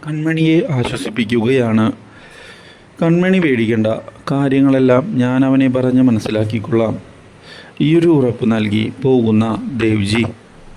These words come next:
ഇതേ തുടർന്ന് കാര്യങ്ങൾ വ്യക്തമാക്കുകയാണ് ഇപ്പോൾ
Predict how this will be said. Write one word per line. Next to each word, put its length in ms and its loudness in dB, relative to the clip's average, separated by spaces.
ഇതേ 220 0
തുടർന്ന് 520 -4
കാര്യങ്ങൾ 540 -4
വ്യക്തമാക്കുകയാണ് 1200 -6
ഇപ്പോൾ 500 0